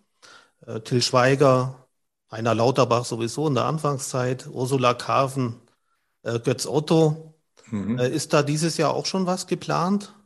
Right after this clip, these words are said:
Speaker 2: Ja, d-, geplant nicht, sondern angekündigt. Aber ich möchte da noch nichts zu sagen, weil es ist immer so eine Sache, wenn Schauspieler <laughs> sich ankündigen und dann doch nicht kommen, weil sie irgendwelche anderen Termine haben. Und dann sind sie alle ganz enttäuscht. Und deswegen sage ich es erst dann, wenn ich es wirklich definitiv weiß. Aber natürlich, es werden welche da sein.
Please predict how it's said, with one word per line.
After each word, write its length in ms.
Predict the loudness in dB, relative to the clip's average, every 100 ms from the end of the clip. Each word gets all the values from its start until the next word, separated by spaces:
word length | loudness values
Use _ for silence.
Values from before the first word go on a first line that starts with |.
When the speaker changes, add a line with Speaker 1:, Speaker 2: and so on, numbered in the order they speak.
| _ _ _ _ -2
Speaker 2:
Ja, 360 | 2 4 4
d-, 220 | 2 -2
geplant 440 | -2 -2 2 2 2
nicht, 220 | -2 -2
sondern 300 | 0 0 0
angekündigt. 720 | 0 0 0 2 2 2 0
Aber 160 | -2 0
ich 100 | 0
möchte 320 | 2 2 2
da 160 | 0 2
noch 140 | 2
nichts 260 | 0 -2 0
zu 100 | 0
sagen, 400 | 2 2 2 2
weil 260 | 2 2
es 200 | 0 -6
ist 80 | -8
immer 200 | -4 0
so 100 | 0
eine 140 | 0 2
Sache, 260 | 2 2
wenn 100 | 0
Schauspieler 440 | 0 -2 2 2 4
<laughs> 20 |
sich 260 | 2 2
ankündigen 560 | 4 4 4 2 4 2
und 140 | 0
dann 160 | -2 -2
doch 100 | -2
nicht 220 | -2 -4
kommen, 200 | -2 0
weil 140 | 0 0
sie 80 |
irgendwelche 380 | -2 -2 -2 0
anderen 220 | 0 0
Termine 360 | 0 0 2 2
haben. 320 | 0 -2 -6 -12 -20 -20 -20 -2
Und 120 | 2
dann 100 | 4
sind 140 | 2
sie 100 | 2
alle 160 | 2 2
ganz 220 | 0 0
enttäuscht. 520 | -2 2 4 4 2
Und 120 | -2
deswegen 320 | -2 0 0 2
sage 240 | 2 2
ich 80 | 0
es 60 |
erst 200 | 0 0
dann, 180 | 0 2
wenn 100 | 2
ich 160 | 0 -2
es 60 |
wirklich 320 | -2 -2 -4 0
definitiv 580 | 0 0 -4 -4 -6
weiß. 240 | -2 -4 -2
Aber 260 | 2 2
natürlich, 480 | 2 0 2 2 0
es 180 | -4 -2
werden 240 | -2 0
welche 220 | -2 -2 -2
da 260 | -2 -2
sein. 440 | 2 2 2 0